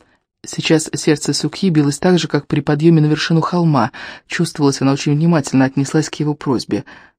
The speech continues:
"Не слышу я ничего", — наконец призналась Сукхи.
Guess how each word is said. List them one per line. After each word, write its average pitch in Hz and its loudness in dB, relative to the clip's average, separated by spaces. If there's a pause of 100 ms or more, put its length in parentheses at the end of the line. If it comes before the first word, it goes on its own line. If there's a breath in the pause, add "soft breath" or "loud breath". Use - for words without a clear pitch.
(920)
"Не 165 2
слышу - -2
я 180 2
ничего", — 135 -4 (1400)
наконец 156 -2
призналась 151 -2
Сукхи. 139 -6